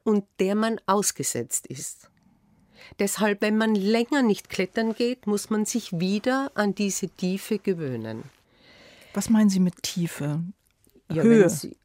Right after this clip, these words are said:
Speaker 1: nein, nein, mit der Höhe wächst die Tiefe. Wenn Sie eine Wand hinaufklettern, von mir aus fünfhundert, achthunderttausend Meter,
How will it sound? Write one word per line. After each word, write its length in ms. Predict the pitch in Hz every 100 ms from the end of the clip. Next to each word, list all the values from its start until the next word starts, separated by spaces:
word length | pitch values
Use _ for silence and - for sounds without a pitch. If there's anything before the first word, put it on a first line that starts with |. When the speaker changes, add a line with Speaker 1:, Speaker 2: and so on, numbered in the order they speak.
| _
Speaker 1:
nein, 360 | 175 175 165 190
nein, 440 | 277 262 185 170
mit 200 | 185 -
der 140 | 170
Höhe 340 | 160 185 240 240
wächst 300 | 240 - -
die 120 | 233
Tiefe. 520 | 392 349 - 151 143
Wenn 220 | 160 175
Sie 200 | 170 185
eine 300 | - 170 160
Wand 280 | 151 180 277
hinaufklettern, 1000 | 277 240 233 269 - 262 262 - 277 277
von 260 | - 190 196
mir 180 | 202
aus 200 | 190 185
fünfhundert, 560 | - 226 254 233 214 208
achthunderttausend 1040 | - 190 - 220 208 202 175 175 202 170
Meter, 480 | 170 196 - 320